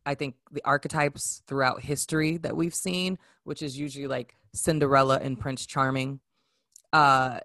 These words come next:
and I think the Western world really, really adopts that. And I think that we take on these, you know, these beliefs and this ideology as we go throughout society, just from growing up, right?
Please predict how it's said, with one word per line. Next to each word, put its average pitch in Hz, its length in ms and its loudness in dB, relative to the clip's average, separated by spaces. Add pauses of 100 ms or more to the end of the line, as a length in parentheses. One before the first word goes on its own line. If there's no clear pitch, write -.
(140)
and 143 520 -6
I 147 120 -6
think 147 320 -10 (600)
the 143 100 0
Western 165 580 0
world 127 500 2 (160)
really, 143 340 0
really 143 280 0
adopts 131 480 0
that. 120 340 -4 (100)
And 131 380 -4 (400)
I 143 160 0
think 139 420 -6
that 131 220 -2
we 139 140 -4
take 156 260 -4
on 135 340 -2
these, 127 480 -8 (520)
you 165 160 -2
know, 139 200 0
these 131 220 -4
beliefs 185 600 -2
and 143 140 -6
this 131 140 -4
ideology 151 880 0
as 131 260 -4
we 135 300 -2
go 143 280 2
throughout 131 320 0
society, 156 360 0
just 214 200 -4
from 269 120 -2
growing 160 400 2
up, 127 220 2
right? 139 300 2